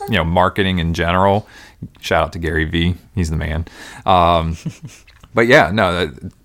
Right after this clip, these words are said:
personal development and podcasts have been a huge part for self-care. So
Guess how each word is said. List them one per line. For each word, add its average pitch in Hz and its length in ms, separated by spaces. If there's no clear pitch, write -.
personal 123 340
development 95 460
and 80 100
podcasts 90 680
have 87 280
been 82 300
a 85 120
huge 90 560
part 80 220
for 78 120
self-care. 78 520
So 82 360